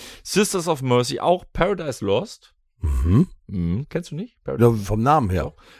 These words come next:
Speaker 1: Moonspell. Dann meine Lieblingsband noch immer. Ich hab sie übrigens in der Matrix gesehen. Hier vor einem Jahr. Unto Others. Muss ich erwähnen.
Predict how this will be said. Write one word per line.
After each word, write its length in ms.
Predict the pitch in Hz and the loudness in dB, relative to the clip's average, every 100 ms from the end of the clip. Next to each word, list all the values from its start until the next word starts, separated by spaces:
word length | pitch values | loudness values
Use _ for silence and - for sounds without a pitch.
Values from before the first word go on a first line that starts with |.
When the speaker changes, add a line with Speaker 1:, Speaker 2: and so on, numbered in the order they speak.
| - | -8
Speaker 1:
Moonspell. 720 | 117 151 233 - - 95 82 - - - _ _ - | 0 2 0 -4 -4 -4 -4 -14 -20 -20 _ _ -6
Dann 220 | - 147 143 | 0 2 2
meine 300 | 160 208 196 | 0 2 0
Lieblingsband 720 | 202 - 104 - - 92 - | -2 -2 -4 -4 -4 -6 -6
noch 140 | 113 | -8
immer. 320 | - 135 95 - | -4 0 0 -2
Ich 140 | 127 | -2
hab 100 | 151 | 0
sie 80 | - | 0
übrigens 380 | - 147 151 156 | -2 -2 -2 -2
in 140 | 160 | -2
der 100 | 147 | 0
Matrix 480 | 147 160 - 104 - | 2 2 0 -6 -6
gesehen. 340 | 101 92 85 92 | -6 -6 -6 -10
Hier 340 | - 202 110 | -4 0 2
vor 240 | 104 - - | 0 -6 -6
einem 240 | 127 127 | -4 -4
Jahr. 240 | 127 107 - _ - | -6 -8 -12 _ 0
Unto 340 | 156 202 196 | 2 2 -4
Others. 540 | 131 98 98 170 - _ _ _ _ _ _ _ _ _ _ _ | -2 -2 -2 -6 -10 _ _ _ _ _ _ _ _ _ _ _
Muss 180 | 120 123 | 0 2
ich 80 | 95 | 2
erwähnen. 440 | 95 90 104 170 | 2 2 0 -2